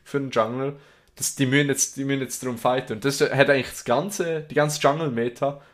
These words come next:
also die ganze Linie, an, an was ich League zum Beispiel halte. Also vorher war vielleicht gewesen, äh, du nimmst irgendeinen Champion, der erst nach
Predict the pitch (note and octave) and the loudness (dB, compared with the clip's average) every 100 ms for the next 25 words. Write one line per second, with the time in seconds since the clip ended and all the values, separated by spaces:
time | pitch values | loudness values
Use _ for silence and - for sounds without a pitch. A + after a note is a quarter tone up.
0 | - A2+ A#2+ C#3 C#3+ - - _ _ - | -14 -6 -2 0 -2 -6 -8 _ _ -12
1 | A2+ C#3+ D#3 B2 A2+ A2 A2+ A#2+ A#2 - | -2 0 0 -2 -2 -2 0 0 -2 -10
2 | - A#2 C3 C3 - - _ - A#2+ A#2 | -8 -4 -2 -4 -12 -20 _ -16 -8 -2
3 | A2+ C#3+ D3 G2 A2 - G#2+ C3 B2+ - | 2 2 0 -6 -10 -10 -4 0 0 -2
4 | A#2+ - - A#2 - - - _ _ _ | -6 -6 -4 -4 -6 -16 -20 _ _ _
5 | _ _ _ _ A2+ A2+ A2+ B2+ B2+ A#2+ | _ _ _ _ 6 6 6 2 0 0
6 | B2+ B2 A2+ B2 C3 C3+ A#2+ A2+ A2 A2 | 0 -2 2 2 2 -2 -2 -2 0 0
7 | G#2+ - B2+ B2+ - A#2 A2 - | -2 0 0 0 -2 -4 -4 -6